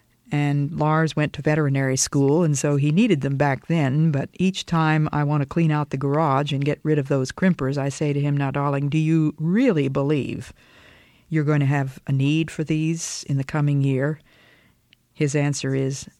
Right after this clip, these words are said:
"I want 'em. Don't throw 'em away." Well, this is the world we live in. And Christians need to seek God's help in deciding what to keep and what to give away, because somebody else might need it worse than I do. Why shouldn't I give it to them?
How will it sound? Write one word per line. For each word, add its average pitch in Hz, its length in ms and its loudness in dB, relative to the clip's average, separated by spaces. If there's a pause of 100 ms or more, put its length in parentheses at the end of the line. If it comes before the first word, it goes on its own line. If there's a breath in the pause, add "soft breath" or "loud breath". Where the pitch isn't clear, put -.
(380)
"I 147 160 2
want 139 260 2
'em. 101 180 -6 (480)
Don't 139 220 0
throw 143 240 -2
'em 135 100 0
away." 123 440 -4 (920 loud breath)
Well, 190 160 4
this 185 200 2
is 147 60 -4
the 151 100 0
world 139 240 -2
we 143 80 0
live 147 240 2
in. 147 260 0 (320 loud breath)
And 165 120 0
Christians 175 460 2
need 151 180 2
to 147 60 -4
seek 151 320 -2
God's 135 320 -2
help 156 340 -2
in 135 80 0
deciding 139 520 0
what 139 160 -2
to - 80 -16
keep 160 380 0 (540 loud breath)
and 135 420 -2 (100)
what 143 200 -2
to - 80 -12
give 135 180 -2
away, 139 400 0
because 131 540 -6 (380)
somebody 131 340 -4
else 160 260 -4
might 160 160 -2
need 170 180 2
it - 120 -4 (180)
worse 160 280 -2
than 175 140 0
I 226 160 0
do. - 260 -4
Why 143 140 -2
shouldn't 135 300 -4
I 127 80 -2
give 135 160 -4
it - 100 -8
to - 80 -6
them? 123 320 -4